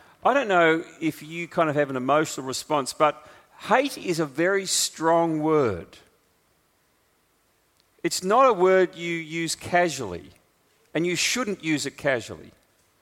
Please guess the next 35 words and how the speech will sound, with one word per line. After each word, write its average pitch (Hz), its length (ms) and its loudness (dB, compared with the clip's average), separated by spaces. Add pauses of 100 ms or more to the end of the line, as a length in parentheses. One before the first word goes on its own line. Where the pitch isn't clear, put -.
(1500)
It's 127 180 -10
strong, 190 840 0 (800)
it's 131 180 -10
brief, 175 760 -4 (840)
and 165 120 -2
there's 160 100 0
a 170 80 0
darkness 190 640 2
to 92 220 -10
it, - 220 -20 (360)
to 170 220 -4
hate. 165 460 0 (1500)
And 165 100 0
it's - 160 -6
used 247 260 -2
here 202 120 -2
very 196 200 4
deliberately 170 600 0
by 147 200 2
Jesus. 131 420 -4
He 135 80 -10
says, 165 240 -4
"If 156 100 -6
the 160 80 -4
world 185 300 2
hates 180 480 -2
you, 107 160 -2
understand 160 500 -2
it 127 80 -6
hated 147 340 -2
me 147 120 0
before 135 320 -4
it 117 40 -6
hated 123 240 -2
you." 110 280 -8